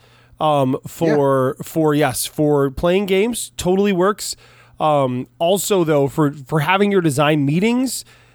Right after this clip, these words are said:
Speaker 1: um, we've been trying more and more to do video chat. If Isaac and I meet, if Neil and I meet, if Banana and I meet, we all try to do video chat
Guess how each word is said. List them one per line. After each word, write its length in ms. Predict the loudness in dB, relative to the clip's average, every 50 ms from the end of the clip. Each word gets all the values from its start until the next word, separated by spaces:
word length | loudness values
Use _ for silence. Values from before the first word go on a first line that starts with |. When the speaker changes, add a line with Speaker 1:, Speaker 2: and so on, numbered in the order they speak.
| _ _ -16 -8 -2 0
Speaker 1:
um, 520 | 2 2 2 2 2 0 0 -2 -2 -2
we've 240 | 0 0 0 0 0
been 160 | 0 -2 -2
trying 380 | -2 0 0 2 2 2 2 2
more 160 | 2 2 2
and 100 | 2 2
more 240 | 2 2 2 0 0
to 120 | -2 -2
do 100 | -2 0
video 260 | 0 2 2 2 0
chat. 300 | 0 0 0 2 2 0
If 100 | 0 -2 -2
Isaac 340 | 0 0 0 0 -2 -2
and 100 | 0 2
I 80 | 2 2
meet, 200 | 2 2 0 0
if 100 | -2 -2
Neil 220 | -2 0 2 2 2
and 80 | 2
I 80 | 2 2
meet, 180 | 2 0 0 -2
if 160 | -2 -4 -4
Banana 360 | -4 -2 -2 -2 -2 0 0
and 80 | -2 -2
I 100 | -2 -2
meet, 160 | -2 -4 -4
we 140 | -2 -2 0
all 180 | 2 2 2 0
try 200 | 0 0 -2 0
to 80 | 0 0
do 80 | -2 -2
video 240 | 0 2 2 2
chat 380 | 0 0 0 0 2 2 0